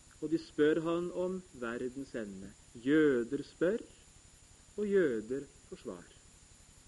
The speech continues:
De utvalgte, og det Jesus taler om, det er ikke Kristi menighet i nådens tid.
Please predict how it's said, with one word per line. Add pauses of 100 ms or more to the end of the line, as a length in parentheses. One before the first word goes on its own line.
(560)
De (100)
utvalgte, (640)
og
det
Jesus
taler
om, (680)
det
er
ikke (200)
Kristi
menighet
i
nådens
tid.